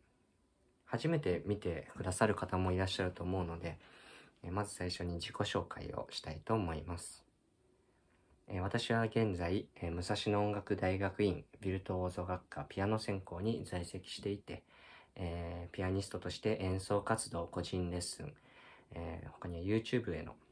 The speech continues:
動画投稿とか、えー、ブログなどを行っています。えー、私自身、えー、四歳から二十年ピアノをやってきて、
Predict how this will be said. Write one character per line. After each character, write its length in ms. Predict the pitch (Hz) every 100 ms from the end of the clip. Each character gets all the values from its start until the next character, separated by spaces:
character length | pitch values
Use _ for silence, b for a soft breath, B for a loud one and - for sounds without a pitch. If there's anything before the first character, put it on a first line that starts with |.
| b _ b b -
動 120 | 87
画 140 | 95
投 180 | - 76
稿 160 | - -
と 100 | -
か、 120 | - - _ b b b -
え 160 | 95
ー、 60 | 90
ブ 80 | 92
ロ 120 | 98
グ 120 | 98
な 140 | 98 92
ど 180 | 90 - - _
を 100 | 139
行 280 | 147 - 92
っ 120 | 85
て 260 | 85 - 131
い 120 | 87
ま 120 | 82 82
す。 260 | - - _ b b b b _ _ _ _ _ _ _ - - -
え 140 | 98 92
ー、 40 |
私 320 | 95 127 131
自 120 | 135
身、 400 | 139 131 104 117 -
え 220 | 95 95
ー、 20 |
四 180 | 101 113
歳 240 | 113 95 92
か 160 | -
ら 140 | 104 -
二 140 | 95
十 180 | 110 139
年 220 | 113 87
ピ 120 | - 90
ア 60 |
ノ 120 | 92 90
を 60 |
や 100 | 87
っ 40 | 85
て 180 | -
き 100 | -
て、 200 | - 82